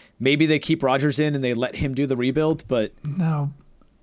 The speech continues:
Speaker 2: I think, I think they're just focused on the Europa Conference League 'cause they're not getting qualification to the Europa League through their league position this year. The only way they can realistically qualify for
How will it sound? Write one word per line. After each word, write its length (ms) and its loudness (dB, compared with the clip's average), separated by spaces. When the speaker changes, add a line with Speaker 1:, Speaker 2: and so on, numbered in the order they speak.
Speaker 2:
I 60 -6
think, 220 -2
I 60 -4
think 200 2
they're 100 2
just 300 0
focused 540 0
on 460 0
the 200 -2
Europa 360 0
Conference 540 -4
League 360 -8
'cause 260 -4
they're 160 0
not 280 0
getting 500 2
qualification 720 0
to 160 -2
the 80 0
Europa 400 -2
League 340 -4
through 400 -4
their 200 -4
league 280 -2
position 460 -4
this 220 -4
year. 320 -4
The 140 0
only 180 2
way 220 2
they 160 -2
can 160 -2
realistically 1000 -2
qualify 500 -4
for 440 -4